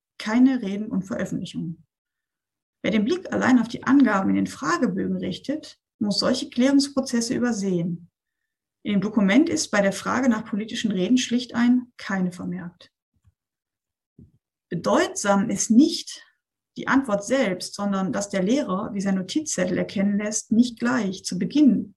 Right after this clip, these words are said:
"keine" in den Fragebogen schrieb. Er überlegte erst, weshalb eine verneinende Antwort in seinem Fall richtig sei und entwarf damit zugleich eine Deutung seiner eigenen Vergangenheit,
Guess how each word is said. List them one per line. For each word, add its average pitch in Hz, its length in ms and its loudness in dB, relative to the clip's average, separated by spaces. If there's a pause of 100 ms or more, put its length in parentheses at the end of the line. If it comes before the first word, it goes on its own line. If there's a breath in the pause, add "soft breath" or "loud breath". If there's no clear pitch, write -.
"keine" 202 640 0
in 196 100 0
den 185 140 0
Fragebogen 185 640 -2
schrieb. 185 420 -4 (1120)
Er - 140 2
überlegte 208 480 2
erst, 226 340 -2
weshalb 226 540 -2
eine 190 220 -2
verneinende 196 600 2
Antwort 214 380 -4
in 196 120 -4
seinem 175 220 -4
Fall 208 160 -10
richtig 220 400 -6
sei 175 260 -4
und 185 120 -2
entwarf 190 460 -2
damit 233 280 2
zugleich 190 480 -4
eine 202 160 -2
Deutung 208 400 0
seiner 190 240 -2
eigenen 208 380 2
Vergangenheit, 202 920 -4